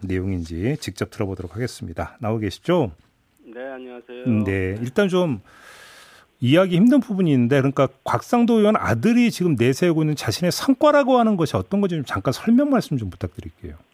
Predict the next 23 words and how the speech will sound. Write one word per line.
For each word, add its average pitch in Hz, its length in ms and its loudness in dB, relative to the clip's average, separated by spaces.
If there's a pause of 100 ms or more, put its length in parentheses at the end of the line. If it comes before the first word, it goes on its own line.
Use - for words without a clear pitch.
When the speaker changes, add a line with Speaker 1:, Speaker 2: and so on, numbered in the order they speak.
(360)
Speaker 2:
네, 127 460 -8
조금 165 240 -8
전에 160 260 -6
우리, 131 420 -6 (140)
예, 113 320 -10
진행자께서 123 480 -8
말씀하신 113 560 -10
것처럼, 98 580 -8
Speaker 1:
네. 95 300 -4 (300)
Speaker 2:
이, 104 80 -18
이, 104 800 -12 (220)
그 98 160 -14
대장동 123 480 -8
사업이, 113 720 -6 (480)
예, 92 320 -14
유물이 131 320 -4
발굴됨으로써 117 1120 -8 (140)
거기에 104 400 -10
대해서의 101 800 -8 (120)
공사 113 260 -8
지연이 104 340 -8
있는데, 95 380 -10
그것을, 101 500 -12